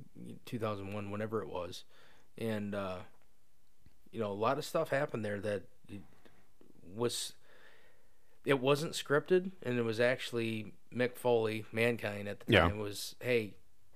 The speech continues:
Speaker 1: throw me off the cage." And, you know, Undertaker's like, "Huh?" And Under-, at this time, Undertaker's beat up. He's got a broken ankle. <laughs> You know, he, it was like the nineteenth time that they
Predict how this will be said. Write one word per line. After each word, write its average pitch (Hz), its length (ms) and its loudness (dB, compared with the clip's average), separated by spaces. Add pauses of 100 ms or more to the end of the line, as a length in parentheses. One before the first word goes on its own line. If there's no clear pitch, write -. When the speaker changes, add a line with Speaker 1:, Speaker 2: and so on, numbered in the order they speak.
(300)
Speaker 1:
throw 131 140 4
me 127 120 2
off 117 160 2
the 110 60 -8
cage." 101 400 0 (1120)
And, 104 320 -2 (140)
you 110 100 -2
know, 98 120 -2
Undertaker's 104 520 -4
like, 98 140 -6
"Huh?" 113 160 -2
And 107 240 -2 (180)
Under-, 165 240 8
at 127 160 6
this 165 160 2
time, 113 220 2
Undertaker's 123 540 4
beat 98 220 -6
up. 104 160 -2
He's 113 120 -2
got 120 140 6
a 127 40 4
broken 110 360 4
ankle. 98 440 0
<laughs> - 540 -12
You 165 100 8
know, 113 300 6
he, 123 160 0 (280)
it - 180 4
was 110 420 2 (420)
like 120 220 4
the 107 260 4 (260)
nineteenth 135 720 4
time 131 340 6
that 107 160 0
they 104 340 0